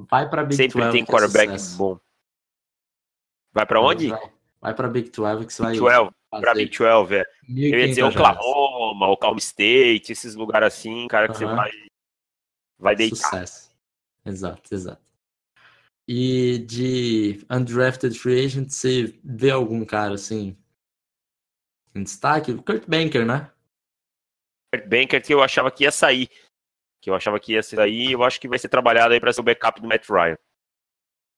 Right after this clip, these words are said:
Speaker 1: No geral, um draft, um draft bem, bem honesto do Falcons, né?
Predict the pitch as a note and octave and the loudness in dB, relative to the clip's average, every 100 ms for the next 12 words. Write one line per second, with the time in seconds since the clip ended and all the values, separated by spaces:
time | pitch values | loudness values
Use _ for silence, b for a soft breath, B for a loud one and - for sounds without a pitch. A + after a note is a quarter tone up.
0 | _ _ - F3+ F3+ F3 D#3+ D#3+ F3+ F#3 | _ _ -8 -4 -2 2 4 4 2 -2
1 | - D#3 C3+ D3 D3 - D#3+ D3 A#2+ A2 | -4 -4 0 0 -2 0 2 2 0 -2
2 | G2 B B _ _ - B2 b b _ | -8 B B _ _ -16 -16 b b _
3 | _ _ _ _ _ _ _ _ F#3 E3 | _ _ _ _ _ _ _ _ -4 -4
4 | D#3+ - C#3+ D3 D#3+ C#3 D3+ C#3 A2+ G#2+ | -4 -6 -4 -2 -2 0 0 0 0 -2
5 | - G2+ G2 G2 - F#2+ F#2 G2+ G2 G2 | -6 -10 -10 -10 -6 -6 -6 -10 -10 -12